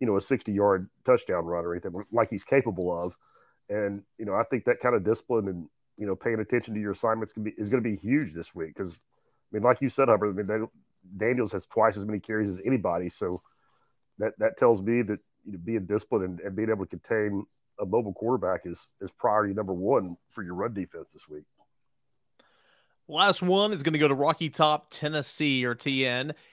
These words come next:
Speaker 2: Is Nico the type of prospect that could see considerable playing time in his freshman season? An example of this could be where Clemson moved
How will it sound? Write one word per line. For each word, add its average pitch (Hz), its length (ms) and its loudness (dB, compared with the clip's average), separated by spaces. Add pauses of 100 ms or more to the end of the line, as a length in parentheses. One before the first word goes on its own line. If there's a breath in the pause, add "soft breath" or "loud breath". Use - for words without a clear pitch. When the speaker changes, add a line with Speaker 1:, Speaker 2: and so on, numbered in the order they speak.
(220 soft breath)
Speaker 2:
Is 131 220 -4
Nico 202 300 4
the 180 100 4
type 165 260 4
of 139 100 0
prospect 151 640 2
that 127 400 0
could 131 160 -4
see 143 240 -2
considerable 139 420 -4
playing 139 300 -2
time 127 340 0
in 101 100 -6
his 117 140 -8
freshman 113 500 -6
season? 127 540 -4
An 107 100 -6
example 139 520 -2
of 98 100 -4
this 104 220 -4
could 113 200 -6
be 113 180 0
where 104 160 -6
Clemson 131 520 -4
moved 117 320 -4